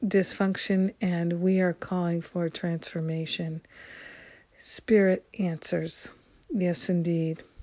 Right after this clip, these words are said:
I have, uh, decided to reopen Masterful Living for a week.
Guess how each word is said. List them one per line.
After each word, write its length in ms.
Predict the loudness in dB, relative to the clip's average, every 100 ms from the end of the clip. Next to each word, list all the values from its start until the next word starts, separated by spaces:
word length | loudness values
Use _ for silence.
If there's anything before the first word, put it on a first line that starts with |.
| -16 -18 _ -6 -6 -20 -20 -20 -20 _ -10 4
I 560 | 10 12 12 12 10 6
have, 800 | 8 8 10 10 8 6 -2 -2
uh, 560 | 4 6 6 6 6 4 0 -8 _ -4
decided 960 | 2 2 2 2 6 6 8 8 8
to 320 | 4 6 8 8
reopen 680 | 8 10 8 6 4 6
Masterful 640 | 6 6 2 0 -2 0 2
Living 500 | 4 4 6 6 4
for 280 | 4 4
a 100 | 4
week. 560 | 4 6 6 6 0 -12